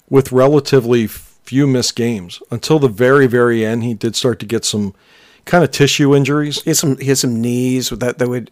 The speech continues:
Speaker 2: that would bother him from time to time.
Speaker 1: He always, he always had sore knees, and
Speaker 2: Yeah.
Speaker 1: then he started, because of the knees, he started to develop some hamstring issues, and I think he had a shoulder problem towards the end of his career. But the fewest number of games that he ever played in one season was sixty.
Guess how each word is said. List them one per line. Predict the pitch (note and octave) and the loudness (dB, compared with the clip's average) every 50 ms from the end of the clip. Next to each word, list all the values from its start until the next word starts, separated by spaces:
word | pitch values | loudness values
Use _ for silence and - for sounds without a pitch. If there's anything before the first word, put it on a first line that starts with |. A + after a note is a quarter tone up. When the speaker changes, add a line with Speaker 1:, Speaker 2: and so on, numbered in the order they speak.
| _ - | _ -10
Speaker 2:
that | A2 A2 | -8 -6
would | A2 G#2+ G2 A2 | -6 -6 -6 -4
bother | B2 A#2 A#2+ A#2+ A#2 A2 | -2 0 0 0 -2 -4
him | G#2+ G2 | -6 -8
from | - A2 G2+ | -10 -10 -10
time | - A2 G#2+ G#2 | -8 -8 -8 -8
to | G2+ | -8
time. | G2 G#2 G2+ G#2 G2+ | -10 -8 -8 -8 -8
Speaker 1:
He | G2 C3 B2+ B2 | -4 0 2 4
always, | B2 B2+ C3 C#3 C3+ - | 6 6 6 4 4 0
he | - B2 A#2 A#2 | -4 -4 -2 0
always | A#2 B2+ C3+ B2+ | 2 2 2 2
had | - B2+ A#2+ A#2+ G#2+ | 0 0 -2 -2 -2
sore | - - - C3+ C3+ B2+ A#2 | -2 0 2 2 2 4 2
knees, | A#2 A#2 A#2 A#2 B2 B2 A2+ | 2 0 0 0 0 -2 -2
and | B2 G2 A2 | -4 -4 -4
Speaker 2:
Yeah. | A2+ | -2
Speaker 1:
then | A2+ A#2 | -2 -2
he | A#2 | -2
started, | A2+ - - B2 A#2+ A#2 A#2+ A#2 G#2 - _ _ _ _ _ _ _ | -2 -2 0 0 0 0 0 -2 -4 -10 _ _ _ _ _ _ _
because | A#2+ A#2 - B2+ B2 A2+ | -6 -2 -2 -2 0 0
of | B2 A2+ | -2 -2
the | A2+ A2 | -2 -2
knees, | A2 A#2 B2 B2 A2+ A2+ | 0 0 0 0 -2 -2
he | |
started | G#2+ - - A#2+ A2+ G#2 G2 | -4 -4 -4 -2 -2 -4 -4
to | G2 G2+ A2 | -6 -8 -6
develop | F#2+ G#2+ G#2 G#2+ A2 G#2+ | -4 -2 -2 -2 -2 -4
some | - - G2 | -6 -8 -8
hamstring | F2 A2 A2 A2 A2 - - - A2 G#2+ G#2+ | -6 -4 -4 -4 -4 -6 -6 -4 -4 -4 -2
issues, | G#2 G2+ - - A#2 G#2 G#2 | -4 -4 -4 -6 -6 -4 -4
and | G#2+ | -6
I | G#2 | -6
think | G2+ - G2+ - | -8 -8 -8 -6
he | A2+ | -6
had | A2 G2+ G2 | -6 -6 -6
a | G2 | -8
shoulder | - - A2 G2 A2 A2 G#2+ | -8 -8 -6 -4 -4 -4 -4
problem | G2+ - A2 G#2 G#2 G2+ G#2 G#2+ G#2 G2+ - _ _ _ _ _ _ _ | -4 -6 -6 -6 -4 -4 -4 -4 -6 -6 -8 _ _ _ _ _ _ _
towards | - - B2 A#2+ G2+ | -6 -4 -4 -2 -2
the | G#2 A2+ | -2 -2
end | A2 A2 | -2 -2
of | G2+ G2+ | -4 -4
his | G#2 - | -6 -8
career. | - - - G#2+ G#2 G#2+ A2 | -8 -8 -6 -4 -2 -2 -2
But | F#2 A2 G#2 G2+ - _ _ _ _ _ _ _ _ - | -2 -4 -6 -8 -8 _ _ _ _ _ _ _ _ -4
the | B2 A#2 | -2 -2
fewest | - - - C3+ C#3+ D#3+ F3 D#3 - - | -2 -4 -4 -2 0 2 2 0 0 0
number | D3+ C#3+ C#3 C#3 C#3+ C3 | 0 0 2 2 2 2
of | A#2 G#2 | 2 0
games | G2+ A#2+ A#2+ B2+ B2+ A#2 - | 0 -2 0 0 0 -2 -4
that | A2+ G2+ - | -6 -8 -6
he | - B2+ A#2+ | -4 0 0
ever | A#2+ A#2 A#2+ G#2+ | 0 0 0 -2
played | - - A#2 G#2+ A#2 A#2+ A#2 | -4 -4 -4 0 0 0 0
in | A2+ G#2+ G2+ | 0 -2 -2
one | G#2 G#2+ A2 G#2+ | -2 -2 -2 -4
season | - - A#2+ A#2+ A#2 A#2+ A2+ G#2 | -4 -4 -4 -4 -2 -2 -4 -4
was | G#2 F#2+ | -4 -4
sixty. | - - - A#2+ G#2+ - - - - G2 D2+ D#2 | -4 -4 -4 -6 -6 -6 -8 -10 -10 -10 -16 -16